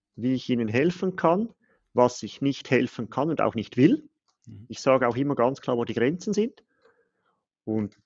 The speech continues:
Speaker 1: das macht mir sogar Spaß. Und ich glaube, wenn man spürt,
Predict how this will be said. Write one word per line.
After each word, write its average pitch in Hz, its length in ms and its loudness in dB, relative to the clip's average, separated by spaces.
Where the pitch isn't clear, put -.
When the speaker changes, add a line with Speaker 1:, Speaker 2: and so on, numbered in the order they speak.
Speaker 1:
das - 460 -6
macht 139 480 2
mir 139 160 0
sogar 113 400 0
Spaß. 151 720 0
Und 156 120 -4
ich - 160 -10
glaube, 123 280 -2
wenn 123 180 -4
man 117 160 -4
spürt, - 680 0